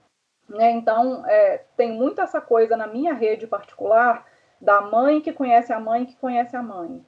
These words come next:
Eu tenho uma mãe no meu círculo próximo de amizade que é lá de, de Arthur Alvim, que é aqui extremo da Zona Leste de São Paulo,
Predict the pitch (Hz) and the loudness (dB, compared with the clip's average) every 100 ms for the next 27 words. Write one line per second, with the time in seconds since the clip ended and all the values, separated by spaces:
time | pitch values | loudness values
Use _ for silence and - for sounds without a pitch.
0 | _ _ - - 226 240 247 233 233 254 | _ _ -10 -4 -2 0 -2 -2 -2 0
1 | 285 254 240 233 247 240 240 - 233 302 | -2 -2 -4 -6 -8 -10 -8 2 4 4
2 | 277 240 214 202 208 214 240 233 240 214 | -2 -10 -10 -8 -6 -4 -4 -8 -10 -2
3 | 220 233 208 247 254 240 214 202 190 175 | 0 2 0 -4 -6 -12 -12 -14 -18 -6
4 | 220 - 233 220 196 214 247 269 233 226 | -6 -4 -2 -2 -2 -6 -8 0 0 -2
5 | 214 208 - 220 214 208 208 202 202 - | -14 -18 -14 -12 -8 -8 -6 -2 -4 -4
6 | 220 196 - 202 202 247 277 | -10 -8 -2 2 4 2 -2